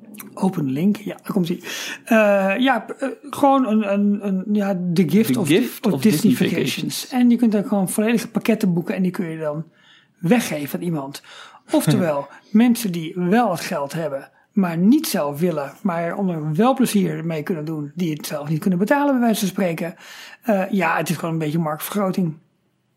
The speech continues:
Speaker 2: Ja.
Speaker 1: Mooi
Speaker 2: En het
Speaker 1: site.
Speaker 2: gaat voornamelijk om Walt Disney World en Disneyland.
Speaker 1: Ja.
Speaker 2: Maar daarnaast hebben ze ook, eh, pakketten voor Aulani op Hawaii.
Speaker 1: Ja.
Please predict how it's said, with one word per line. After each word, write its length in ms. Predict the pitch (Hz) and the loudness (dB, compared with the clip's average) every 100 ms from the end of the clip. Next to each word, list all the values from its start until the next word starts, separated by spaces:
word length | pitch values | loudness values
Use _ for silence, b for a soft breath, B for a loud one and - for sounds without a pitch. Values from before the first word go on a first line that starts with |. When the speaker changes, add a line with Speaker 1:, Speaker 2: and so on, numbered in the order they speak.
| _ | _
Speaker 2:
Ja. 300 | - 120 - _ _ _ | -2 -2 -2 _ _ _
Speaker 1:
Mooi 220 | 208 220 | 2 4
Speaker 2:
En 80 | 226 | 4
het 100 | 220 | 4
Speaker 1:
site. 120 | - | 4
Speaker 2:
gaat 140 | 151 156 | 2 2
voornamelijk 460 | 151 151 180 170 | 2 2 2 2
om 220 | 147 143 131 | 2 2 4
Walt 140 | 131 | 2
Disney 200 | 160 170 | 2 2
World 340 | 143 123 113 | 4 4 2
en 240 | - 123 123 | 0 2 2
Disneyland. 520 | 139 175 165 185 240 | 2 0 2 2 4
Speaker 1:
Ja. 180 | 214 185 B B _ - - | 2 0 B B _ -12 -4
Speaker 2:
Maar 180 | - 131 | 2 4
daarnaast 300 | 139 139 147 | 4 4 2
hebben 180 | 139 139 | -2 0
ze 60 | |
ook, 340 | - 143 131 - | 2 2 0 -2
eh, 360 | 135 123 123 120 | 0 2 2 0
pakketten 360 | 123 127 120 117 | -2 -2 -4 -2
voor 160 | 117 | -2
Aulani 680 | 104 117 113 113 139 175 214 _ _ _ | 0 2 2 2 2 0 -2 _ _ _
op 120 | - 117 | -8 -4
Hawaii. 380 | 113 110 139 | -2 0 2
Speaker 1:
Ja. 180 | 202 220 | 4 2